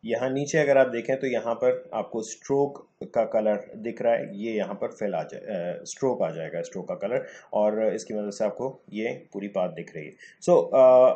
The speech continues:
असल purpose यहाँ पर direct selection का ये बताना था कि direct selection से आप individual points को select करके उनकी position change कर सकते हैं, जिसकी वजह से आपकी, देखें, path की direction पूरी change हो चुकी है, ठीक है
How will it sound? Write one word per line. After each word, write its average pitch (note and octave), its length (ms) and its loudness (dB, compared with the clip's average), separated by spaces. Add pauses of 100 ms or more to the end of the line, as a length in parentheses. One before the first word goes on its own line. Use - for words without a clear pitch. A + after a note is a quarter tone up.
असल D3 180 2
purpose D#3+ 500 2
यहाँ C3+ 240 2
पर C3+ 200 2
direct A#2 320 4
selection A#2+ 360 -4
का A2+ 80 -2
ये A2+ 200 -2
बताना G2 360 -2
था A2 180 0
कि C#3 320 -2
direct C3 380 0
selection G#2+ 420 -2
से A#2+ 160 -2
आप A#2+ 300 2
individual A2 600 -2 (120)
points D#3 320 -2
को D3 140 -6
select B2+ 520 -2
करके A#2 360 0 (180)
उनकी C3+ 680 -6 (360)
position C3+ 580 2
change C3+ 340 -2
कर A2+ 180 2
सकते - 320 -6
हैं, F#2+ 100 -4
जिसकी B2 320 -6
वजह A#2+ 280 2
से - 180 -2 (120)
आपकी, B2 540 0 (320)
देखें, C#3 220 -6
path B2+ 500 2 (120)
की C#3 160 -6
direction G#2 520 0
पूरी C3 260 -4
change G#2+ 320 -4
हो E2+ 80 -6
चुकी - 320 -16
है, - 120 -18 (480)
ठीक F3+ 180 -8
है G3+ 120 -8